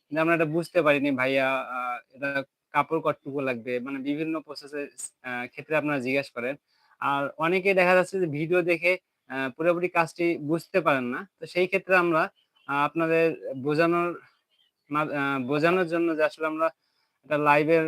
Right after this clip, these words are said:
ব্যবস্থা করেছি, যে আমরা লাইভের মাধ্যমে যে আপনাদের সুন্দর করে বুঝাইতে পারি। তো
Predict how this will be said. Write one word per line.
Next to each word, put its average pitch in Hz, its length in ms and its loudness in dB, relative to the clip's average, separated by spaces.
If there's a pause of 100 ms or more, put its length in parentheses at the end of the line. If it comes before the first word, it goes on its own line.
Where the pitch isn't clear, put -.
(140)
ব্যবস্থা 147 400 0
করেছি, 135 340 -4
যে 160 60 -2
আমরা 147 200 0
লাইভের 143 320 2
মাধ্যমে 143 360 -6
যে 135 80 -6
আপনাদের 139 300 -8
সুন্দর 139 320 -10
করে 131 160 -12
বুঝাইতে 135 420 -6
পারি। 123 200 -6 (840)
তো 131 80 -2